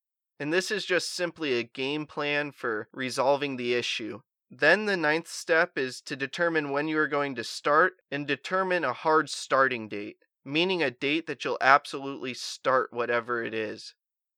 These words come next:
And then from there, determine when you're going to resolve this unfinished business, forming a hard deadline, meaning choosing a date where you'll absolutely complete this by. No matter who you are,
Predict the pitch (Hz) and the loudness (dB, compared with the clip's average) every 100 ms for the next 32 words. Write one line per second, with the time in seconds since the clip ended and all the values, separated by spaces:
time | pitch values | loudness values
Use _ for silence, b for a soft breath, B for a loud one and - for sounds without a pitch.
0 | - 143 147 165 180 175 143 135 143 135 | -6 -2 4 4 4 -2 -2 0 2 2
1 | 127 135 - 151 143 139 143 139 135 135 | 0 -6 -4 -2 -2 -2 -2 0 0 0
2 | 127 135 120 113 127 123 127 110 120 - | -4 -6 -6 -6 0 4 2 2 -6 -4
3 | 123 123 - 123 110 - - 117 110 107 | -4 -4 -6 -6 -6 -8 -6 -4 -4 -10
4 | 98 - - _ _ _ 165 165 175 151 | -10 -14 -16 _ _ _ 0 2 2 2
5 | 123 143 147 139 - 131 127 117 107 107 | 0 2 2 2 2 2 4 0 -4 -6
6 | 110 _ _ 139 139 143 135 127 - 170 | -12 _ _ -6 -4 -2 -4 -6 -6 -6
7 | 165 160 123 107 127 135 147 _ _ _ | -4 -2 -2 -2 -2 -2 -4 _ _ _
8 | 131 131 127 113 135 143 - 139 135 120 | -2 0 2 6 6 6 0 -6 -6 -6
9 | 120 - 110 - 131 - 113 - - 101 | -8 -10 -12 -8 -10 -4 -6 -6 -6 -4
10 | 104 113 _ _ _ _ _ _ - 147 | -4 -8 _ _ _ _ _ _ -4 2
11 | 170 208 247 233 190 226 220 190 110 110 | 8 8 8 4 -2 -6 -2 2 4 4
12 | 117 | 0